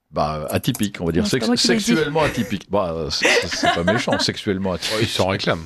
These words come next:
Speaker 1: Oui, en plus, ils, ils le revendiquent fièrement. Et donc, ils ont cette particularité de s'habiller en bonne sœur.
Speaker 2: C'est ça.
Speaker 1: Et,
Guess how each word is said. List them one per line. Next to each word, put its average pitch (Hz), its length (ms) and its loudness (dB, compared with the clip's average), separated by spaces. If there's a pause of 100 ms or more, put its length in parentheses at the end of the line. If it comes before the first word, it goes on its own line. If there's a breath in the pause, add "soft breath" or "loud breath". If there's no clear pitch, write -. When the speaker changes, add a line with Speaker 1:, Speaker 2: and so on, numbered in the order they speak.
(180)
Speaker 1:
Oui, 170 180 2
en 104 60 0
plus, 117 220 0
ils, 101 160 2
ils 95 100 4
le 98 60 4
revendiquent 101 340 0
fièrement. 160 320 2 (380 loud breath)
Et 120 80 4
donc, 175 160 2
ils 139 100 2
ont 147 60 0
cette 123 180 0
particularité 120 680 0
de 160 60 -8
s'habiller 127 540 0
en 139 80 2
bonne 110 220 0
sœur. 143 340 -2 (180)
Speaker 2:
C'est 269 160 0
ça. 185 240 -4 (160)
Speaker 1:
Et, 151 320 2